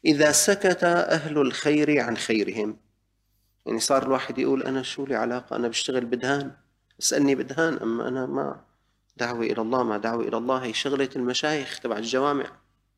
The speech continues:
وإذا صار النجار يقول هيك، والحداد يقول هيك، والخباز يقول هيك، والطبيب يقول هيك، والمهندس يقول هيك، فسكت أهل الحق عن حقهم،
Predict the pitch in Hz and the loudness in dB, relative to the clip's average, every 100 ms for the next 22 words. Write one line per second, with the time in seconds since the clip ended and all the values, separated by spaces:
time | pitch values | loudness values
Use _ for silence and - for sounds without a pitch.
0 | _ _ _ _ _ _ _ _ 135 127 | _ _ _ _ _ _ _ _ -2 0
1 | - 165 165 156 147 143 165 151 131 127 | 4 4 6 4 4 4 2 4 2 2
2 | 110 123 143 - - - 107 120 123 113 | 2 0 0 -4 -6 -6 -6 0 0 2
3 | 107 104 113 123 127 - - 107 101 117 | 0 0 0 0 0 -4 -4 -6 2 2
4 | 113 107 107 104 117 127 - 117 - 123 | 2 0 -2 -4 -2 -2 -2 -6 0 4
5 | 143 120 98 104 98 127 139 139 117 120 | 4 4 2 0 0 2 2 0 -4 0
6 | 127 143 123 - - 117 113 143 156 - | 2 2 2 0 -2 -2 2 2 0 -6
7 | _ _ _ _ _ _ _ _ _ - | _ _ _ _ _ _ _ _ _ -4
8 | 135 - - 185 170 156 156 139 120 - | 2 4 6 6 6 4 4 2 0 -2
9 | - 123 113 107 135 - 127 127 143 170 | -4 -2 -2 -2 -6 -4 -2 0 0 -2